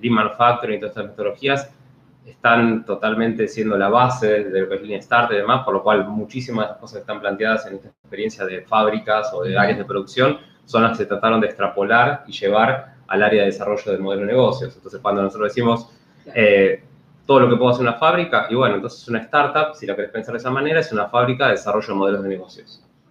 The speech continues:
Speaker 1: ¿Está bien? Entonces trata de volcar todo el know-how de trabajar en una fábrica, pero para producir modelos de negocios,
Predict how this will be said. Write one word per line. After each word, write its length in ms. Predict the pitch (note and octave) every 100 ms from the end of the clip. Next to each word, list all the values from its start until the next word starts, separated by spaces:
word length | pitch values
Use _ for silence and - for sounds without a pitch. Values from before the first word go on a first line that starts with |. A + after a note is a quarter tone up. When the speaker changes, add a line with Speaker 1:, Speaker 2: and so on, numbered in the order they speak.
| _ _ _
Speaker 1:
¿Está 140 | - F#2
bien? 200 | A#2 C#3+
Entonces 280 | A2+ G#2+ E2+
trata 220 | B2 B2+
de 60 | A2+
volcar 640 | A2 A2 A#2+ G#2+ F#2 - _
todo 160 | C#3+ D3
el 120 | C3
know-how 640 | A#2+ A#2 A#2 B2+ G#2 F#2+ -
de 100 | G2+
trabajar 300 | G2 G2+ G#2+
en 60 | C3
una 140 | C3+
fábrica, 440 | E3+ F3 F#3+ G3 G3
pero 140 | A2
para 160 | G#2+ G2+
producir 400 | A2 - D3 -
modelos 320 | A#2 A2+ G#2+ G2
de 20 |
negocios, 500 | G2 F#2+ F#2 F2